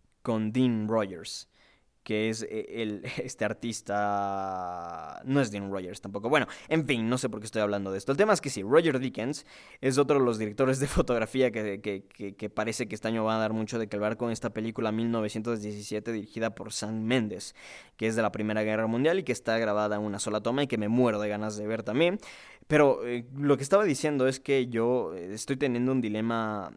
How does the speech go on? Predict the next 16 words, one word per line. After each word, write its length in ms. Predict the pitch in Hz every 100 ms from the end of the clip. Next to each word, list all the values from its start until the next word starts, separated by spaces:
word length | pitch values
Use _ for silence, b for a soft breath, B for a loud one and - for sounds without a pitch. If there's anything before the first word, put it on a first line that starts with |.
| - 92
muy 220 | 135 151 151
importante 600 | 135 113 - 117 110 101
personalmente 800 | 101 - 107 117 123 127 147 131
con 120 | 107
el 40 |
tema 200 | 104 131
de 60 | 123
las 140 | 104
fotografías, 640 | - 98 92 107 208 190 -
porque 220 | 113 110
por 220 | 101 104
ahora 200 | 139 190
tengo 360 | 151 151 160 160
tres 240 | 165 233
películas 500 | - 117 113 120 135
que, 300 | - 110 110